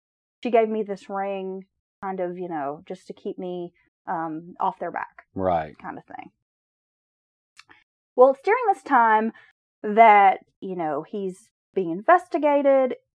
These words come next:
Speaker 1: Kemp's ratting him out. There's another informant who's ratted him out. Um, that West Virginia authorities began sharing information with the Ohio authorities.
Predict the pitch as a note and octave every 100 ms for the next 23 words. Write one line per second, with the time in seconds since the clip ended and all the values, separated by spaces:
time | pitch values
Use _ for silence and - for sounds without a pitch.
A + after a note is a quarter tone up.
0 | _ - C4 B3+ - - A#3+ A3+ A3+ G#3+
1 | G#3+ C4 B3+ B3+ A#3+ G3 F#3 F#3 A#3 B3+
2 | A#3+ A#3 - A#3 A#3 A#3 A3+ A3 A3+ A3
3 | A3 - _ _ _ _ - A3+ A3 A3
4 | A3 A3 A3 G#3+ - _ _ _ _ _
5 | _ _ _ _ - G#3+ G3 F#3+ G3+ -
6 | G3 A3+ A3 - - - A3+ D#4+ - C#4+
7 | A3+ B3+ E4+ D#4 G#3+ - F#3+ F3+ E3+ E3
8 | G#3 - - _ G3+ A3 B3 A#3+ - B3
9 | B3 A#3 A#3 A3 G#3 G3 G#3+ A#3+ A3+ A#3
10 | - G3 F#3+ F#3 _ _ _ _ - G3
11 | G3+ F#3+ F3 - G3 D4+ G#4+ - D3 -
12 | - - A1 G1+ F2+ -